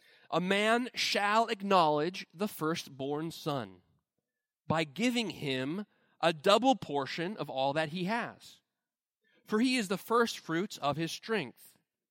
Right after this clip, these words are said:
The right of the firstborn is his."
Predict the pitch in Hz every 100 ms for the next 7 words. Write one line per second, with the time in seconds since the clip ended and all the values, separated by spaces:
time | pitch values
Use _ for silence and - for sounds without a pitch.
0 | _ _ _ _ _ 147 175 151 165 226
1 | 135 110 - - _ _ - 165 220 -
2 | 202 170 135 120 113 107 110 113 _ 156
3 | 143 131 123 113 - - _ _ _ _
4 | 151 117 95 - -